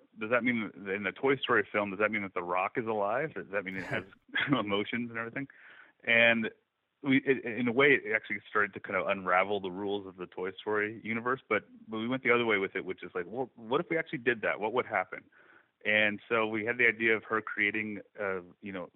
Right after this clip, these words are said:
Speaker 1: Bonnie creating a toy, and that toy, th-, that thing, all of a sudden being alive and going, "What is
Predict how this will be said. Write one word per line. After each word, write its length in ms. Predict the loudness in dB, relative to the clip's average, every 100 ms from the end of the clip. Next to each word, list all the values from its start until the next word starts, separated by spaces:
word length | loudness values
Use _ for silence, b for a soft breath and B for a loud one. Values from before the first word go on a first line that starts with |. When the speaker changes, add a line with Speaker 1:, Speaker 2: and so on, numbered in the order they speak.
| _ _ _
Speaker 1:
Bonnie 260 | -2 -2 -2
creating 380 | -2 2 2 2
a 40 |
toy, 440 | -2 -4 -2 -4 -6 b b b b b _
and 560 | -2 2 2 0 -4 -16 _ _ _ 2
that 260 | 2 2
toy, 300 | -6 -2 -2 -2
th-, 200 | -2 0
that 240 | 0 2
thing, 320 | 2 2 0 -6
all 120 | -2 -2
of 60 | -2
a 40 |
sudden 360 | -4 -4 -4 -6
being 200 | -2 -2
alive 420 | 0 0 2 2 -2
and 140 | -8
going, 420 | -6 -6 -6 -6
"What 300 | 0 2 2
is 120 | 0